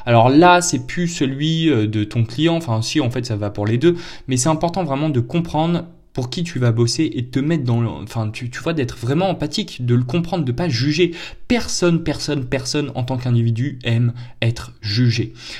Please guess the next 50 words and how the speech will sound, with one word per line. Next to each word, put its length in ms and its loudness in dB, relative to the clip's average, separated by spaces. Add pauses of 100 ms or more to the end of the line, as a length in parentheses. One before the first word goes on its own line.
J'ai 160 6
bossé 300 6
avec 180 2
des 140 0
clients, 500 0
avant 300 2
c'était 260 -6
des 160 -2
gros 300 2
procrastinateurs, 920 -4
et 80 0
si 160 -4
tu 140 0
me 40 6
suis 140 -4
depuis 240 0
un 80 0
bout 120 0
de 60 -2
temps, 160 -4
tu 200 -6
sais 220 0
que 100 -6
c'est 160 -4
quelque 260 -2
chose, 340 -2 (380)
euh, 440 -2
enfin 280 -4
voilà, 380 0
c'est, 240 -2
c'est 180 -6
quelque 260 0
chose 300 -4
que 140 -2
j'aime 200 -2
pas 440 -4 (160)
du 200 2
tout, 220 -2 (420)
euh, 160 -4
la 120 0
procrastination, 800 -4
et 60 -2
cetera. 460 0 (260)
Et 80 2
pourtant, 340 2
je 140 -2
me 40 2
suis 200 2
jamais 320 6
permis 480 2